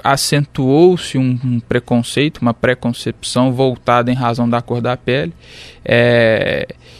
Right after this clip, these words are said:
de ainda enxergar no negro alguém inferior, porque teria sido escravo ou algo nesse sentido. E as cotas raciais, elas possibilitam, é, que essa população, que normalmente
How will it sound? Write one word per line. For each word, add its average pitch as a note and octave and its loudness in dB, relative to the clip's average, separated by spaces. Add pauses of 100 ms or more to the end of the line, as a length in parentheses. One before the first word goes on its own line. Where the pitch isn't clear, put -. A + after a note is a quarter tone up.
(160)
de B2+ -2
ainda F3 2
enxergar C#3 0
no C#3+ -4
negro D#3 -2
alguém C#3 0
inferior, D3 0
porque - -12
teria B2 -2
sido - -10
escravo C3 0 (180)
ou C3 -4
algo B2+ 0
nesse C3 -4
sentido. D3 -6 (520)
E C#3+ 2
as D#3+ 0
cotas E3 2
raciais, C#3 2
elas D3 0
possibilitam, D#3+ -2 (260)
é, A#2 2
que - -2
essa D#3+ 2
população, B2 0 (540)
que C3+ -2
normalmente D3 2